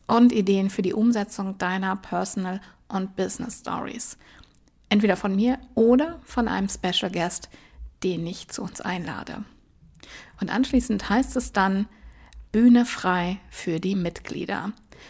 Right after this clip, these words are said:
Denn bei jedem Meeting erhalten zwei Mitglieder einen Slot mit einer Länge von fünf Minuten. Und in diesen fünf Minu-, und in diesen fünf Minuten können sie ihre Story erzählen und erhalten anschließend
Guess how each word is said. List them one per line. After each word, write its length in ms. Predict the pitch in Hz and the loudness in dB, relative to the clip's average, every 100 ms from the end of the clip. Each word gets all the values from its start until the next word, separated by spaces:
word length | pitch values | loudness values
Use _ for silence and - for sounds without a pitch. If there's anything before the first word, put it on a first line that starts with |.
| - | -4
Denn 100 | 180 | 2
bei 60 | 180 | 2
jedem 360 | 170 262 269 | 4 8 8
Meeting 420 | 226 269 247 240 240 | 8 6 6 2 2
erhalten 540 | 180 175 170 170 156 | 2 0 0 -4 -4
zwei 260 | - 240 262 | 0 4 4
Mitglieder 540 | 202 - 185 208 277 - - - - _ | 2 -2 -2 0 -2 -4 -20 -20 -20 _
einen 240 | 196 180 | 2 2
Slot 400 | 180 - 240 - - | -2 -2 -2 -2 -2
mit 140 | 202 | -2
einer 240 | 185 180 170 | -2 -2 -2
Länge 440 | 180 196 196 196 - _ | -2 0 0 -2 -6 _
von 200 | - 226 | 0 0
fünf 360 | - 208 196 | 2 2 2
Minuten. 540 | 208 185 185 - - - - - - - - _ | 0 0 -2 -4 -8 -8 -16 -20 -20 -20 -20 _
Und 80 | 202 | 2
in 80 | 190 | 4
diesen 220 | 254 320 | 4 4
fünf 220 | 269 240 | 4 4
Minu-, 420 | 226 214 240 269 - - | 4 4 4 2 -10 2
und 140 | 202 190 | 4 4
in 100 | 185 | 4
diesen 260 | 269 254 | 4 4
fünf 280 | 240 302 - | 4 0 4
Minuten 400 | 269 254 247 170 | 6 6 4 -6
können 300 | - 220 247 | -4 4 4
sie 240 | 226 202 - | 4 -2 -4
ihre 540 | - 226 247 233 226 240 - - | -2 2 4 2 -2 -4 -16 -14
Story 600 | - 196 196 185 185 190 | -4 -2 0 -2 -4 -4
erzählen 600 | 190 196 - 196 214 302 - - - - | -6 -4 0 2 2 0 -4 -20 -20 -6
und 120 | 190 | -4
erhalten 300 | 185 185 - | -2 -2 -4
anschließend 720 | - 233 - 247 247 240 240 | -4 -4 2 0 2 0 0